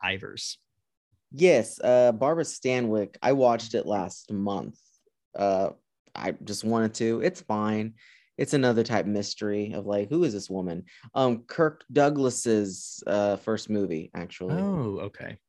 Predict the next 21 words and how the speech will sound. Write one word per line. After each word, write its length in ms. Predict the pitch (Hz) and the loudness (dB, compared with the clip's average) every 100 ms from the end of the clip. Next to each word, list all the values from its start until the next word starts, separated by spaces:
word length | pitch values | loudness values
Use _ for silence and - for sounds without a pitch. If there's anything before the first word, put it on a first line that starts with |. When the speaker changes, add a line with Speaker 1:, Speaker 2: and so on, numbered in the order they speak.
| _ _ | _ _
Speaker 1:
Hmm. 60 | 95 | -6
Speaker 2:
Yeah. 160 | - 92 - _ _ _ _ _ _ _ _ _ - _ _ _ - | -4 -4 -12 _ _ _ _ _ _ _ _ _ -20 _ _ _ -4
Speaker 1:
And 120 | 131 | 0
last 200 | 185 - | 0 2
but 60 | |
not 140 | 175 135 | 0 4
least, 240 | 131 127 | 2 2
we 80 | 123 | -2
have 280 | 120 113 107 | 0 -2 -2
The 100 | 92 | -12
Cat 360 | - 123 127 - | -4 0 0 -2
Concerto. 960 | - 110 - - 156 - - - - 107 107 | -6 -6 -4 -6 -10 -12 -12 -10 -12 -12 -10
This 160 | 104 | -6
sounds 220 | 135 120 | -4 -2
like 100 | 110 | -4
maybe 280 | 95 95 95 | -4 -4 -2
a 60 | 90 | -6
Tom 260 | - 98 | -8 -8
and 120 | 95 90 | -6 -6
Jerry 320 | 90 85 87 | -6 -6 -8
one. 320 | 85 - - | -10 -14 -16